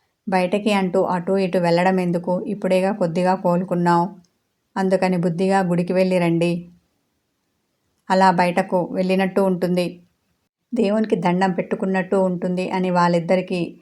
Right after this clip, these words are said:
గుడి నుండి తెచ్చిన ప్రసాదం ఇచ్చింది. "అబ్బా అత్తయ్య, నేను కూడా గుడికి వెళ్దామని అన్నాను, మరి బావ నన్ను ఎక్కడికి తీసుకెళ్తున్నాడో ఆయనకే తెలియాలి," ఓరగా శారదుని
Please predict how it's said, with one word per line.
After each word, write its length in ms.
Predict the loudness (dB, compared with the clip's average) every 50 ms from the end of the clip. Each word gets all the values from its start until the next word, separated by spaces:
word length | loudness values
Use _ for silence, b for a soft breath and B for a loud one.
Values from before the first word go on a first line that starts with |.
| B B B B 0
గుడి 160 | 0 2 2
నుండి 240 | 0 -2 -2 -2 -2
తెచ్చిన 400 | 0 -2 -2 -2 -4 -4 -4 -4
ప్రసాదం 600 | -2 -2 -4 -4 -2 0 0 0 0 2 0 -2
ఇచ్చింది. 640 | -4 -4 -4 -4 -2 -2 0 0 -2 -4 -6 -10 _ _ _ _ _ _ _ _ _ _ _ -12
"అబ్బా 220 | -10 0 2 2
అత్తయ్య, 580 | 4 4 0 -2 -4 -4 -2 0 0 0 0 -2
నేను 240 | -2 -2 -2 -2 0
కూడా 180 | 0 0 0
గుడికి 300 | 2 0 -2 -2 -2 -2
వెళ్దామని 500 | -2 -2 0 0 0 -2 0 -2 -2 -2
అన్నాను, 540 | 0 0 0 0 0 0 0 0 -2 -6 -10 -14 -8 -4
మరి 160 | 0 0 0
బావ 280 | 2 2 2 2 2 2
నన్ను 240 | 0 0 0 -2 -4
ఎక్కడికి 320 | -4 -4 -6 -6 -6 -8
తీసుకెళ్తున్నాడో 960 | -6 -6 -8 -8 -8 -6 -6 -6 -4 -4 -4 -2 -2 -2 0 0 0 0 0 -2
ఆయనకే 380 | -4 -6 -4 -6 -2 -2 -2 0
తెలియాలి," 560 | 0 0 0 0 0 2 0 0 -2 -4 -4 -2
ఓరగా 380 | -2 0 0 0 2 0 0
శారదుని 540 | 0 -2 -4 -4 -2 -2 -2 -4 -4 -4 -4